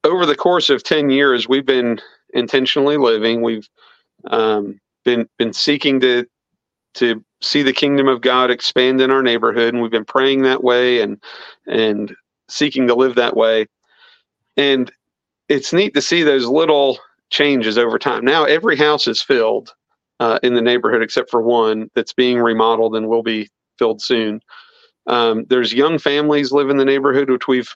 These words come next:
prayed for. Uh, there's kids. My kids have two or three homes in the neighborhood that have some of their best friends that live in them. And, uh, we've seen the kingdom of God grow through things like the death of this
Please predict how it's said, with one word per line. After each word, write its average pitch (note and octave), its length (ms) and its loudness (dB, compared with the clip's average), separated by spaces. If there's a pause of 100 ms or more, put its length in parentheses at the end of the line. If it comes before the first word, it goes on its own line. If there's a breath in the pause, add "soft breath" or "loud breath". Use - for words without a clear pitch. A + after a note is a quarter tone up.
(100)
prayed C3+ 280 0
for. C#3 360 0 (540 loud breath)
Uh, G#2+ 360 -2 (200)
there's A#2+ 440 -2 (180)
kids. D#3 480 -2
My A#2+ 120 0
kids C#3+ 320 -2
have A#2+ 300 0 (540)
two D3+ 140 0
or C#3+ 80 2
three C#3 260 0
homes C3+ 340 0
in C3 100 0
the B2+ 80 2
neighborhood B2+ 460 0
that A#2+ 140 0
have B2 180 0
some C3 160 0
of B2 60 2
their A2+ 80 2
best B2 260 0
friends B2+ 540 0 (460 loud breath)
that G#2+ 120 0
live B2+ 200 2
in B2+ 100 2
them. C3 260 0 (560 loud breath)
And, A2+ 600 0
uh, G#2+ 260 -4 (1080)
we've B2+ 240 0
seen E3+ 360 0
the B2+ 100 2
kingdom C#3+ 340 0
of A2 160 0
God B2 640 0
grow A#2+ 360 0
through B2 440 0 (460 loud breath)
things C3+ 240 0
like C3+ 160 2
the C3 100 2
death B2+ 300 0
of A#2+ 140 0
this - 460 0